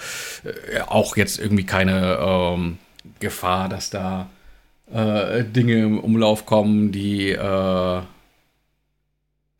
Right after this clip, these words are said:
ja, da mu-, da muss man nicht irgendwie Dinge kontrollieren und nochmals freigeben und Angst drum haben, dass, äh, äh,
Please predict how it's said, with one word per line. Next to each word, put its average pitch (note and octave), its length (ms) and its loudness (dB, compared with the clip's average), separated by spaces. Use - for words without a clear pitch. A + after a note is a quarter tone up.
ja, F#2 400 -4
da G2+ 140 2
mu-, G#2 140 4
da G#2+ 140 -2
muss A#2+ 240 2
man G#2+ 200 4
nicht B2+ 240 0
irgendwie A2+ 280 2
Dinge A2 260 2
kontrollieren A2 800 2
und G#2+ 100 0
nochmals G#2 320 0
freigeben A2+ 840 2
und G2+ 360 -4
Angst G#2 340 -6
drum F#2+ 220 -8
haben, G2 380 2
dass, F#2+ 200 -4
äh, F2+ 520 -2
äh, F2+ 280 -2